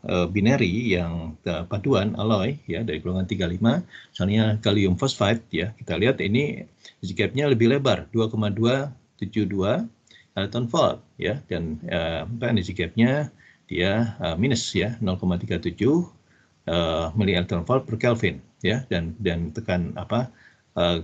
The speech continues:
gradien terhadap tekanannya dia ada D E G per D P-nya adalah sepuluh pangkat lima mili elektron volt per kilobar,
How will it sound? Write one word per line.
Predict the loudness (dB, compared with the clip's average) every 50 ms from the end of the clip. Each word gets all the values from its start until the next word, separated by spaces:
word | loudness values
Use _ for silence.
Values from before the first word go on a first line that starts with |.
| -8 _ 0
gradien | 0 0 2 4 4 4 4 2
terhadap | 0 -2 -2 -2 -4
tekanannya | -6 -4 -2 -2 0 0 0 0 0 2 2 0 0 0 0 0
dia | 0 0 0
ada | 0 -2
D | -2 0 0 0
E | 0 0
G | 2 4 4 4 2 0
per | -4 -8 -8 -4
D | -2 -2 -2
P-nya | -2 -2 -2 -2 0 0 0 0 0
adalah | 0 0 0 0 0 0 -2
sepuluh | -2 -4 -4 -4 -4 -2
pangkat | -2 -4 -4 -4 -6 -4 -4
lima | -2 0 0 0 0 -2 -4 -4
mili | -4 -4 -4 -4
elektron | -4 -6 -6 -6 -6
volt | -4 -2 -2 -2 -4
per | -6 -8 -8
kilobar, | -8 -6 -4 -4 0 0 0 0 0 -4 -8